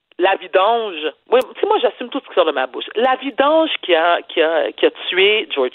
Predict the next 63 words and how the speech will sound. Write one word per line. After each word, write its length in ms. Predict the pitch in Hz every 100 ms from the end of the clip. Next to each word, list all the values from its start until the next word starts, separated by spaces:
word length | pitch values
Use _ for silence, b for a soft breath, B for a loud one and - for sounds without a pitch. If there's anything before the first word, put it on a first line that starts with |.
| -
Floyd, 260 | 135 147 -
qui 80 |
a 40 | 208
été 180 | - 247
libéré 640 | 208 202 190 175 190 220 B B B
d'Éric 260 | 160 160 185 -
Chauvin 320 | 151 135 165 180 -
hier, 640 | 165 175 180 214 165 147 B B B
après 260 | 208 202 285
avoir 300 | 254 196 190
versé 240 | 180 170 233
une 80 |
caution 420 | 208 165 - 226 214
de 100 | 190 -
un 140 | 262 277
million 440 | 247 196 190 220
de 60 | 190
dollars 320 | 165 170 185 170
U 160 | 143
S. 60 | 135 -
On 80 | -
s'entend 280 | 226 262
que, 120 | 285 185
bon, 140 | 165 - B B B B
le 100 | 160
gars, 100 | 175 262
c'est 80 | 202
un 20 |
policier, 800 | - 175 151 - 202 208 202 208
un 100 | 190
million 200 | 185 190
de 60 | 180
dollars, 320 | 170 185 190
ça 100 | 185
vient 200 | 156 165 160
d'où ? 160 | 170 190
Moi, 180 | 175 170
ça 80 | 170 165
sent, 420 | 180 175 175 180
écoute, 200 | 170 208
je 60 | -
pense 160 | 180 175
que 100 | 170
c'est 60 | 165
les 80 | 151
Proud 280 | 170 147
Boys 300 | 147 156 165
ou 60 | 160
quelques 240 | 160 160 160
membres 200 | 156 160
du 60 |
K 140 | - 151
K 140 | 151
K 120 | -
qui 40 | 151
sont 140 | 147
cautionnés, 400 | 147 147 143 156
tu 60 | 165
sais, 40 |
dans 140 | 156 139
un 80 | 139
barbecue 400 | 139 143 135 127
quelconque. 460 | 147 143 170 359